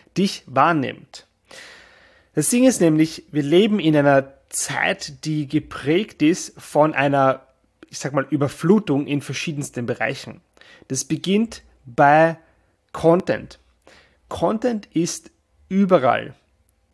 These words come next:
Du findest Content heute innerhalb von eins Komma drei Sekunden bei Google. Wenn du irgendein Problem hast, googelst du und du findest die Lösung zu neunundneunzig Prozent. Wenn du auf YouTube gehst,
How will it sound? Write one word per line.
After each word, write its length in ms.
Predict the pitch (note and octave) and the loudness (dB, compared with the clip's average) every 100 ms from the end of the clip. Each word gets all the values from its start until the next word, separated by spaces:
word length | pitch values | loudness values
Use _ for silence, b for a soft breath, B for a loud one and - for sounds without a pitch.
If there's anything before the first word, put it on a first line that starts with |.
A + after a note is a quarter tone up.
| _ | _
Du 100 | - | -14
findest 380 | - G#3 C4 - | -8 -4 -4 -2
Content 540 | E3 D#3+ E3 F3 F3 | -2 0 0 -4 -2
heute 480 | C#3+ D#3 - G#3+ D4 _ _ _ _ _ _ _ - | -2 -2 -4 -6 -8 _ _ _ _ _ _ _ -4
innerhalb 340 | E3+ F#3 E3+ | 0 2 0
von 380 | - D#3 D3+ D3+ - _ _ | 0 0 0 -4 -10 _ _
eins 280 | - D#3 F3+ | 0 0 0
Komma 200 | - D3 | 0 0
drei 220 | B2 A#2+ | 2 0
Sekunden 440 | A#2+ - C3+ B2+ A#2+ | -2 -8 -8 -6 -8
bei 80 | A#2 | -4
Google. 380 | B2 A2+ A2+ - _ _ _ _ _ _ _ _ - | -4 -6 -12 -18 _ _ _ _ _ _ _ _ -4
Wenn 180 | C#3 | -2
du 80 | D#3+ | 0
irgendein 340 | F#3+ A3+ B3 G#3 | 0 0 0 0
Problem 420 | E3+ C#3+ D3+ B2 | 2 4 2 2
hast, 440 | B2+ G3 - - _ _ _ _ _ _ _ _ C3 | 2 2 -4 -16 _ _ _ _ _ _ _ _ 2
googelst 360 | F3+ G3 - | 2 2 2
du 340 | E3 F#3 C#4 - b b b b b b _ | 4 4 2 -8 b b b b b b _
und 120 | D#3 | 0
du 80 | D3+ | 2
findest 320 | F3 F3 E3 | 2 2 0
die 40 | B2 | 0
Lösung 460 | C3 B2+ F#2+ G#2+ - _ _ | -2 -2 -6 -10 -20 _ _
zu 240 | - E3+ D#3+ | -6 0 0
neunundneunzig 560 | C#3+ C#3+ C#3 B2+ - | 0 0 0 -4 -8
Prozent. 520 | C3 - A#2+ A#2 - _ _ B B B B B B B B _ _ - | -14 -8 -8 -8 -14 _ _ B B B B B B B B _ _ -2
Wenn 180 | F3 G#3 | 4 6
du 60 | |
auf 80 | A3+ | 6
YouTube 360 | G#3+ A#3+ G#3+ - | 2 0 -4 0
gehst, 520 | C#3+ F3 - - | 2 2 -2 -14